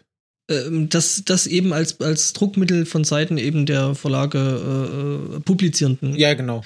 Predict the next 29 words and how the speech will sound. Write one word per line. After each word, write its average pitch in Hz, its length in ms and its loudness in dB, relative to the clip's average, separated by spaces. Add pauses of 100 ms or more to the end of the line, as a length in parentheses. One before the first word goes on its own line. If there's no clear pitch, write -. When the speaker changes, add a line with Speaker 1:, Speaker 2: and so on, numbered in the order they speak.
(120)
Speaker 2:
ja. 127 160 -6
Speaker 1:
äh, 143 100 2
benutzt 147 340 4
wird. 147 100 2
Also 143 180 2
so 147 140 4
von 147 160 4
wegen 147 200 4
so, 143 160 2
ja, 139 280 2
wenn, 143 260 2
wenn 143 120 2
du 143 80 2
jetzt 135 200 0
einen 139 80 0
Verriss 151 380 0
gibst, - 340 -2
äh, 143 240 0
dann, 139 220 0
dann 139 120 0
kriegst 147 260 -2
du 147 40 -4
von 139 140 0
uns 139 240 0
nicht 139 200 0
mehr 131 260 2
Material 131 500 0
X 139 180 -4
Y. 135 320 -2